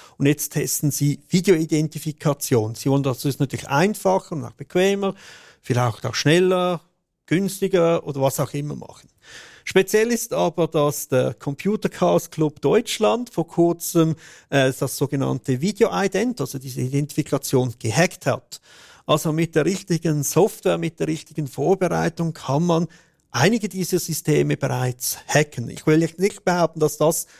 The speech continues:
was der Bund einsetzt oder einsetzen will, auch darunter fällt, aber ich hoffe, der Bund ist sich dessen Gefahr bewusst, dass auch,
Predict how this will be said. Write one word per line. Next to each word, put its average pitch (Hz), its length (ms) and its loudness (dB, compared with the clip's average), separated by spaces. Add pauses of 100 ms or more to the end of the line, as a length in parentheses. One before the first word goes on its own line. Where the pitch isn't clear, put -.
(140)
was 147 140 0
der 151 100 2
Bund 151 460 -2
einsetzt 156 760 0
oder 139 160 0
einsetzen 147 560 -2
will, 170 200 6
auch 208 280 0
darunter 202 420 -2
fällt, 180 280 2
aber 147 400 2 (560)
ich - 300 -4
hoffe, 190 320 4
der 143 200 0
Bund 160 340 -4
ist - 200 -8
sich - 200 -10
dessen 139 460 -4
Gefahr 123 420 -6
bewusst, 135 420 -4
dass 135 140 -2
auch, 139 320 2